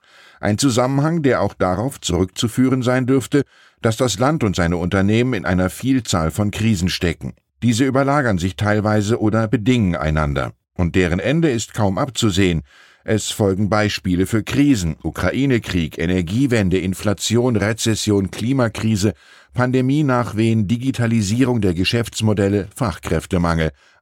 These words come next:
Alles ist gleichzeitig, alles ist gleich dringend. Und dann ist da noch diese unerledigte Pflichtschulung zur Arbeitssicherheit. Vorbei die Zeiten, in denen sich der Management-Alltag in Krise und Normalität unterteilen ließ.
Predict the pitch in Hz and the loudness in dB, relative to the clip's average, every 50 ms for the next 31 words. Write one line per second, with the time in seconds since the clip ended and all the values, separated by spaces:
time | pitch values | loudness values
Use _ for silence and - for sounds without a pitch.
0 | _ _ 110 113 113 117 120 113 - - - - - - - 98 98 98 107 104 | _ _ 0 2 2 2 0 0 -2 -6 -8 -10 -12 -8 -4 -2 -2 0 -2 -2
1 | - - - 104 92 92 - - 90 80 - _ 90 85 82 82 80 - - 101 | -4 -2 -2 0 0 0 0 -2 -4 -4 -4 _ -2 0 0 0 -2 -2 -6 -6
2 | - - _ 101 101 101 104 - - 92 95 92 85 71 60 - - _ _ _ | -6 -6 _ -2 -2 -2 -2 -2 -2 0 2 2 0 -2 -4 -8 -14 _ _ _
3 | _ _ _ _ - - - - - - 120 113 139 156 131 143 - - 147 143 | _ _ _ _ -20 -20 -20 -8 -2 -2 2 2 2 2 0 -2 0 0 0 2
4 | 147 156 139 - 123 120 107 104 113 107 - - _ 139 143 131 85 113 107 104 | 2 0 0 0 0 0 2 2 0 0 0 -2 _ -2 -2 0 0 0 2 2
5 | 113 120 117 120 107 - - 107 92 - - - - 107 127 139 - - - - | 2 2 2 0 -2 0 -2 -2 -2 -2 -8 -8 -2 0 2 2 0 -2 -8 -6
6 | - - 101 101 92 90 85 82 - - 98 - 101 120 123 110 95 80 - - | -2 0 2 2 2 2 0 0 0 -2 -2 0 -2 -2 0 0 -2 -2 -4 -4
7 | - 85 - 90 80 76 80 78 76 71 - _ _ - - - - _ _ - | -4 -2 0 0 0 2 0 0 0 -2 -6 _ _ -20 -20 -20 -20 _ _ -2
8 | 143 131 117 139 156 151 131 117 87 - - 95 90 90 - 90 87 85 87 80 | 0 0 2 2 2 2 0 0 -2 0 0 0 0 0 0 -2 -2 -2 0 0
9 | 101 104 104 98 85 95 85 - - 82 80 90 98 104 107 101 - - 90 95 | 2 2 2 2 0 -2 -4 -2 -2 0 0 2 2 2 0 0 -2 -2 -2 0
10 | 90 85 80 - 90 95 98 98 - 101 90 87 - 87 82 78 - - 98 104 | 0 0 -2 -2 -2 -2 -2 -2 0 -2 -2 -2 -2 -2 -4 -4 -6 -4 -2 0
11 | 113 120 98 107 95 85 80 - 85 82 82 87 87 90 95 95 - 131 127 127 | 0 0 0 -2 -2 -2 -4 -2 -2 0 0 0 0 0 -2 0 0 0 0 0
12 | - - 85 73 - 80 80 87 87 82 80 80 78 78 71 71 73 71 69 - | -2 -4 -6 -2 -2 -4 -2 -2 -2 -2 0 0 -2 -2 -2 -4 -4 -4 -6 -8
13 | - | -10